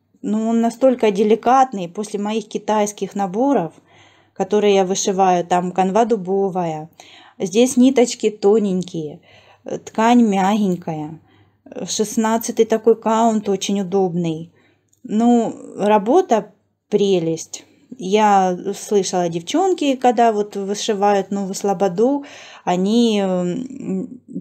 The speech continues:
полны восторга, что нитки сами у-, укладываются в эти крестики ровненькие. Ну, оно так и есть. Какое-то волшебство, когда вот берёшь нитки, они такие тоненькие,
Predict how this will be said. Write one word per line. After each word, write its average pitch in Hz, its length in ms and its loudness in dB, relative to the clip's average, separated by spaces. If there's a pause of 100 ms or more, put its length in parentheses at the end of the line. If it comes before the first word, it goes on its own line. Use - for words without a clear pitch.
(300)
полны 214 440 0
восторга, 254 800 2
что 208 320 -2
нитки 214 340 -4
сами 185 500 -4 (400)
у-, - 60 -2
укладываются 185 960 0
в - 20 -4
эти 190 220 -2
крестики 262 840 0
ровненькие. 220 1040 2 (460)
Ну, 359 140 4
оно 392 180 6
так 262 220 0
и 196 60 2
есть. 170 640 -6 (440)
Какое-то 294 380 4
волшебство, 240 800 -2
когда 190 320 -2
вот 185 100 -4
берёшь 208 340 2
нитки, 208 280 -2
они 190 160 0
такие 202 260 0
тоненькие, 196 720 2